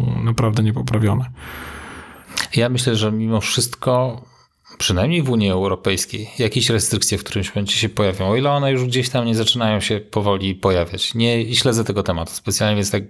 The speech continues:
Speaker 2: głupio mi się trochę wypowiadać, ale coś tam czytałem na ten temat, że, że to jest kwestia czasu i niektóre koncerny już jakby wycofują się z, y, poprawiania,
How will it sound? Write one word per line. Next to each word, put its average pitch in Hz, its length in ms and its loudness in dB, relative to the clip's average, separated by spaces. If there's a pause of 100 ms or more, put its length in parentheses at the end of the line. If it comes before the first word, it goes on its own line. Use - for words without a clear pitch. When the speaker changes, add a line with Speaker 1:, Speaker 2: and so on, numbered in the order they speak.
(100)
Speaker 2:
głupio 110 300 0
mi 98 80 2
się 104 100 0
trochę 101 180 4
wypowiadać, 98 680 2
ale 113 200 0
coś - 180 -2
tam 127 240 -2 (280)
czytałem 107 320 2
na 95 80 -2
ten 95 180 -8
temat, 92 300 0
że, 98 600 2 (720)
że 113 120 0
to 131 100 2
jest 127 100 4
kwestia - 340 2
czasu 98 300 2
i 113 240 -2
niektóre 127 380 0
koncerny 104 500 2
już 110 140 -2
jakby 117 260 -2
wycofują 123 540 2
się 101 200 0
z, - 220 2
y, 107 1120 -2 (180)
poprawiania, 98 840 2